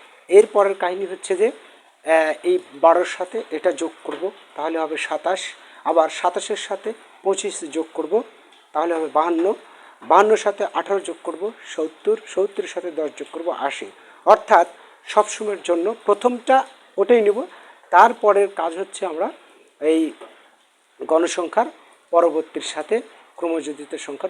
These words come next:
পূর্ববর্তী সংখ্যা যোগ করব। ক্রমযোজিত পূর্বের সংখ্যা আর গণসংখ্যার পরবর্তী সংখ্যা যোগ, সবসময়ের জন্য এটার সাথে এটা,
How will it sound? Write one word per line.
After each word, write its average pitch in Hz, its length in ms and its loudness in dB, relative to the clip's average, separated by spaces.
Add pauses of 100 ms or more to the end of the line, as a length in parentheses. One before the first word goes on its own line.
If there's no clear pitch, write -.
পূর্ববর্তী 160 480 -8
সংখ্যা 139 360 -6 (340)
যোগ 196 240 6
করব। 110 260 -14 (600)
ক্রমযোজিত 185 640 2 (100)
পূর্বের 196 260 2
সংখ্যা 208 440 -2 (460)
আর 147 280 4 (140)
গণসংখ্যার 175 600 -4
পরবর্তী 147 540 0
সংখ্যা - 320 -10
যোগ, 123 200 -8 (240)
সবসময়ের - 420 -2
জন্য - 160 -14
এটার 165 200 -8
সাথে - 300 -10
এটা, 165 260 -12